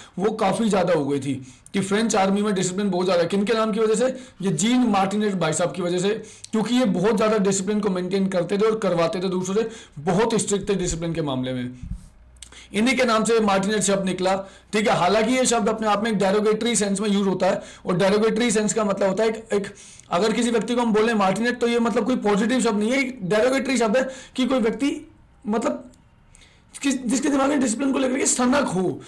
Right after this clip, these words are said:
कि अगर मैंने कहा है कि आपको यहाँ से, यहाँ से, ऐसे, ऐसे करके यहाँ तक पहुँचना है, तो आपको, अगर आप, अगर मैं मार्टिनेट हूँ, तो आपको ऐसे ही जाना पड़ेगा। अगर आप directly चले गए और directly possible रास्ता भी है,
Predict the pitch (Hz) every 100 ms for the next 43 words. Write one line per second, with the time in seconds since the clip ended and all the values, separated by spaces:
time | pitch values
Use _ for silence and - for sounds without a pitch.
0 | - - 247 254 254 262 262 226 190 240
1 | 247 240 220 214 240 208 196 214 233 214
2 | 208 208 220 196 220 220 220 214 208 214
3 | 208 196 208 214 190 175 208 214 233 277
4 | - - - - - - - - 269 269
5 | - 180 190 202 220 - - - - 196
6 | 247 247 247 247 - 190 214 233 233 196
7 | 196 220 233 208 285 - - - 226 208
8 | 208 254 196 196 226 233 247 208 202 196
9 | 208 214 190 196 214 220 170 180 208 233
10 | 247 214 190 214 233 208 185 190 196 233
11 | - 190 190 208 208 185 180 - 214 185
12 | 151 196 190 - -